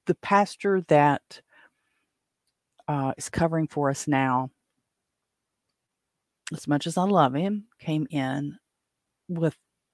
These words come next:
grand ideas about doing all of these things, and he had to back off of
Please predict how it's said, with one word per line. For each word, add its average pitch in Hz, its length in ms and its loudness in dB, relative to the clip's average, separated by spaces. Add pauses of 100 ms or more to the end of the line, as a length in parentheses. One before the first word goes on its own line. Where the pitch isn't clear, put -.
grand 156 300 2
ideas 139 420 0
about 123 280 -8
doing 135 260 -6
all 127 160 -8
of 131 120 -10
these 135 240 -10
things, 127 400 -6 (140)
and 165 140 0
he 202 80 2
had 185 160 2
to 190 60 0
back 185 260 2
off 262 240 2
of 170 140 -10